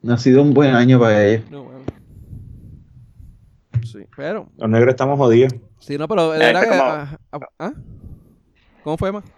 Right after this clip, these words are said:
Speaker 4: Que eso es como vo-, volver, volver, volver años atrás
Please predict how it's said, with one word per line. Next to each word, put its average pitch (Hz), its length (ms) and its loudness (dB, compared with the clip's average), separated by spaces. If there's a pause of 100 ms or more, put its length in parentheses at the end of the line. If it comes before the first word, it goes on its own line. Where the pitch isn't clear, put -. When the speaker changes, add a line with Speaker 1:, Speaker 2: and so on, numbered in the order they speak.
(120)
Speaker 4:
Que - 80 -8
eso 113 120 -8
es 123 60 -8
como 143 220 -4
vo-, 131 160 -6
volver, 123 440 0
volver, 117 500 -6
volver 117 440 -6
años 151 360 -8
atrás 135 800 -8